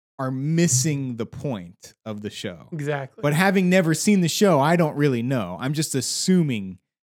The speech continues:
Speaker 1: I'm just assuming that. Because it seems strange to me that a show that is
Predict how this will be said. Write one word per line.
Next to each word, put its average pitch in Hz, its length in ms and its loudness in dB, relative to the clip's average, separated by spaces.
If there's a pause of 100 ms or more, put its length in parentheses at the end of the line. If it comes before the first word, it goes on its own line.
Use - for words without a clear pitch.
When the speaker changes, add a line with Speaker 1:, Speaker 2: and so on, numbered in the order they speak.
(220)
Speaker 1:
I'm 143 80 -4
just 147 180 -6
assuming 123 480 -4
that. - 180 -20 (1120)
Because 131 560 -2
it 143 160 -8
seems 170 680 -2 (320)
strange 185 540 -2
to - 100 -6
me 139 140 -2
that 127 160 -4
a 120 60 -4
show 131 480 -2
that 127 160 -2
is 113 440 -6